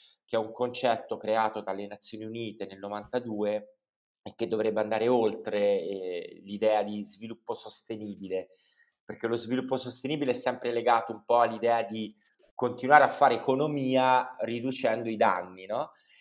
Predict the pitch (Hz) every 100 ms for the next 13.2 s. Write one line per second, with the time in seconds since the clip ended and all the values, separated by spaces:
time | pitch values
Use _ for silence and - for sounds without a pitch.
0 | _ - 107 - 110 135 135 - 127 120
1 | - - 104 107 - 123 120 120 - 123
2 | 113 117 113 110 104 104 - 95 92 92
3 | 92 82 - 90 - 90 - 104 - 113
4 | 113 104 - 107 104 101 107 - 104 98
5 | - 107 104 104 - 113 117 120 117 117
6 | _ _ _ _ _ _ - 107 - 117
7 | 110 123 110 110 - 120 117 117 113 104
8 | 104 107 104 104 110 110 110 113 - 101
9 | 107 107 _ _ _ _ _ _ _ 120
10 | 110 - 104 - 127 - 120 127 120 107
11 | 98 - 123 107 104 101 101 104 107 107
12 | 104 98 101 101 120 107 95 92 110 104
13 | 104 98